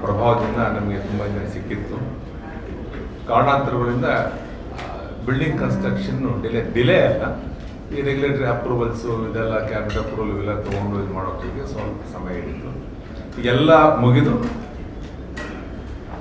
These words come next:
ಈ ಶಂಕುಸ್ಥಾಪನೆ ಮಾಡ್ತಕ್ಕಂಥ ಸದಾವಕಾಶ ಒದಗಿ ಬಂದಿದೆ. ಈ ನಿಟ್ಟಿನಲ್ಲಿ ನಾಳೆ ಹನ್ನೊಂದುವರೆಗೆ ನಮ್ಮ ರಾಜ್ಯದ ಮುಖ್ಯಮಂತ್ರಿಗಳಿಂದ ಶಿಲಾನ್ಯಾಸ ಕಾರ್ಯಕ್ರಮ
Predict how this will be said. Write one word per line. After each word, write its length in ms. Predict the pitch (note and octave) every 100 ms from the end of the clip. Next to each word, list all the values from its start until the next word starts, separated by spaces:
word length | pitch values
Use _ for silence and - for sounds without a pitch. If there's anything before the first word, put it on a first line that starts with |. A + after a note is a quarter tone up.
| - - - D3
ಈ 380 | C3+ B2 A#2 - - - -
ಶಂಕುಸ್ಥಾಪನೆ 1160 | C#3 D#3+ F3+ F3 - - C#3 C#3 C3+ C3+ C3 B2 - -
ಮಾಡ್ತಕ್ಕಂಥ 520 | A#2+ B2 B2 B2 B2 C3+
ಸದಾವಕಾಶ 640 | A#2+ A2 A#2+ A#2+ A#2+ -
ಒದಗಿ 420 | C3+ G2+ G#2+ G2+
ಬಂದಿದೆ. 300 | F#2 F2 A#2 B2+ - - - - - - - -
ಈ 40 | C3
ನಿಟ್ಟಿನಲ್ಲಿ 340 | C#3 C#3+ B2
ನಾಳೆ 180 | B2 C3
ಹನ್ನೊಂದುವರೆಗೆ 680 | A#2 A#2 A#2+ A#2 A2+ A#2 C3 - - - - - - - - - - A2+
ನಮ್ಮ 120 | A2
ರಾಜ್ಯದ 300 | A2+ A2+ A2+
ಮುಖ್ಯಮಂತ್ರಿಗಳಿಂದ 800 | G#2+ - A#2+ A#2 A2+ G#2 G#2 B2 A#2 G2 - - - - - -
ಶಿಲಾನ್ಯಾಸ 680 | A#2 A#2 A#2 A#2 A2+ A#2+ G#2+
ಕಾರ್ಯಕ್ರಮ 460 | G#2 G#2 G2+ G#2